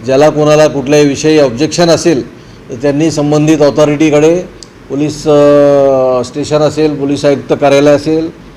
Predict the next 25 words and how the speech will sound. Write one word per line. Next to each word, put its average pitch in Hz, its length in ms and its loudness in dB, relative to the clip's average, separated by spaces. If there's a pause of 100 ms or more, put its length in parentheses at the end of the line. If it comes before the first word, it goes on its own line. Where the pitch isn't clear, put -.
(1040)
एक्साइज 151 360 0
डिपार्टमेंट 151 520 0
असेल 151 260 -2
किंवा 160 460 0
जिल्हाधिकारी 143 680 0
कार्यालय 131 380 0
असेल, 131 320 -8
तिथे 139 240 -4
जाऊन 143 300 0
आपलं 143 260 0
निवेदन 147 420 0
द्यावे 156 360 2 (560)
आणि 139 220 -6
त्या 147 220 0
प्रकारे 151 680 0
का-, 135 300 -2
जे 123 180 -4
काही 147 200 0
त्यांचं 143 300 -4
म्हणणं 143 260 -2
आहे, 165 60 2
ते, 175 380 0
अ, 90 220 -8 (1200)
अ, 123 140 -6
सांगावे. 151 480 2